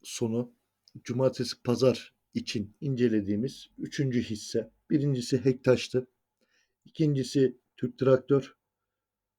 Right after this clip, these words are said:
Bu üçüncü Korde ise. Şimdi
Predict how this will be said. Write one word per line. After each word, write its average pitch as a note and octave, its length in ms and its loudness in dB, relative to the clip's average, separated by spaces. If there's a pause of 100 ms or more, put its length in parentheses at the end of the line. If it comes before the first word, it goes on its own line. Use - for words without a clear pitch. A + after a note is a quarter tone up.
(280)
Bu D3 380 4 (420)
üçüncü C#3 680 0 (260)
Korde B2 400 4
ise. C3 380 0 (1300)
Şimdi C#3+ 600 0